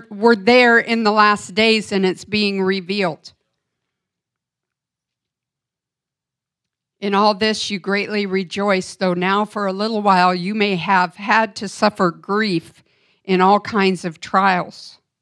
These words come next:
These have come. There's a reason to what you're going through besides bad decisions or other people or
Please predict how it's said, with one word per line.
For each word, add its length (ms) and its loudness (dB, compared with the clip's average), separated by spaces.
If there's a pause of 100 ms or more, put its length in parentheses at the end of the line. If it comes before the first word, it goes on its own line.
(1300)
These 400 2
have 320 -2
come. 520 -4 (920)
There's 180 -2
a 80 4
reason 920 -2 (380)
to 100 -10
what 240 -2
you're 120 -2
going 380 -2
through 480 -8 (160)
besides 640 -4
bad 480 -4 (320)
decisions 840 -8 (1300)
or 240 0
other 260 2
people 600 -4
or 440 -4